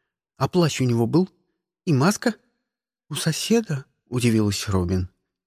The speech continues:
«Да нет, блин, при чём тут сосед? У этого с неведомой силой». «Д-, да», с удивлением ответила Робин. «И плащ,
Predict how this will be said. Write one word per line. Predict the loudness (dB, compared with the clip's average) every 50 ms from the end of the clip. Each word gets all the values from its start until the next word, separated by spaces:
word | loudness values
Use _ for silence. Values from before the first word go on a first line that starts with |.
| _ _ _ -6
«Да | -2 0 2 2
нет, | 2 2 2 2 0 0
блин, | -2 -2 0 0 2 2 2 0 0 -2 -8 _ _
при | -2 -2
чём | 0 2 0 2
тут | 2 0 -2
сосед? | 0 0 0 0 0 -4 -6 -6 -8 _ _ _ _ _ _ _ _ _ _ _ 2
У | 4 4 6
этого | 4 4 2 2 0 0 0 -2 -6 _ _
с | 0 2
неведомой | 4 4 4 4 4 4 4 4 4 2
силой». | 0 -2 -6 -6 -2 0 0 -2 -2 -4 -12 -18 _ _ _ _ _ _ _ _ _ _ _ _ _ _ _ _
«Д-, | _ -2 0 0 0 0
да», | -2 -4 -6 -2 0 2 2 2 0 0 -2 -2 -4 -8 -12 _ _ _ _ _ _ _ _
с | -4 -4
удивлением | -2 0 2 0 2 2 2 2 2 2 2 0
ответила | -2 -2 -4 -6 -6 -4 -6 -6 -4 -4 -4
Робин. | -6 -6 -12 -12 -12 -10 -8 -8 -8 -8 -10 _ _ _ _ _ _ _ _ _ _ _ _ _
«И | -12
плащ, | -8 -4 -2 0 2 2 2 2 0 -4 -12 -14